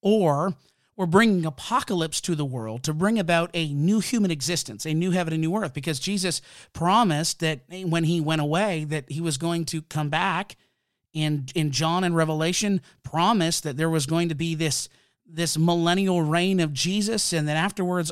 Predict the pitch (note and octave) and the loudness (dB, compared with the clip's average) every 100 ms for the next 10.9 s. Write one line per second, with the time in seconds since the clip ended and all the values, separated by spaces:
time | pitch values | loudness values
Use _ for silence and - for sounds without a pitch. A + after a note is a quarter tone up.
0 | - E3 F#3 G#3 G3 E3 E3+ F#3 D3 C#3+ | -4 -2 0 0 0 -2 -4 -4 -4 -4
1 | B2+ C3 E3+ A3 G#3+ - _ - - E3 | -4 -2 -2 -2 -6 -10 _ -20 -8 -2
2 | E3+ G3 F#3 E3+ D3+ E3+ G3+ D#3+ F#3+ F3+ | 0 0 -2 -2 -2 0 0 0 0 0
3 | E3+ D#3+ F3 F3+ F#3 A3+ - - _ _ | 0 0 0 -2 -2 -4 -6 -10 _ _
4 | _ _ _ - - F3+ F3+ - G3+ - | _ _ _ -20 -4 0 0 0 0 -2
5 | G#3+ A#3 C#4 A#3 G#3+ F#3+ E3 F3 C4+ D#3 | -2 -2 0 -2 0 0 2 2 2 -2
6 | D3 - C3+ - G#3 G#3+ C4+ - - G3 | -4 -6 -10 -6 0 0 2 -2 -2 -4
7 | - C#3 A2+ A2 - E3 D#3 C#3+ - G3 | -4 -8 -8 -8 -4 0 0 -2 0 2
8 | A3 A#3 F#3+ F#3 F#3 - - F#3+ E3+ C#3+ | 4 2 0 -2 -4 -12 -6 -2 0 -2
9 | C3+ - F#3+ G#3 F3+ F3 - - F3+ A#3 | -4 -2 0 2 0 -2 -4 -4 -2 -2
10 | A#3 G#3 E3+ D#3 C#3 - G#3 D#3+ A#2+ | -2 -2 -4 -4 -4 -4 -2 0 -4